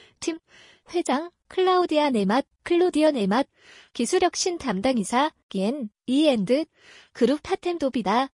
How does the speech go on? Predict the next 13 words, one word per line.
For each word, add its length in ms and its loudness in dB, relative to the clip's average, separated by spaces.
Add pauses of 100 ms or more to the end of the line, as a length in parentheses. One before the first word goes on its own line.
(140)
하템다오이다, 1080 -2 (440)
그룹 260 -4
씨이오, 500 -2 (200)
에스케이 540 -4
최태원 540 0
회장, 440 -2 (400)
싱텔그룹 680 0
엔, 280 0 (220)
콴문, 480 -2 (220)
유원 300 4
콴문, 500 -2 (480)
그룹 300 0
씨이오, 480 2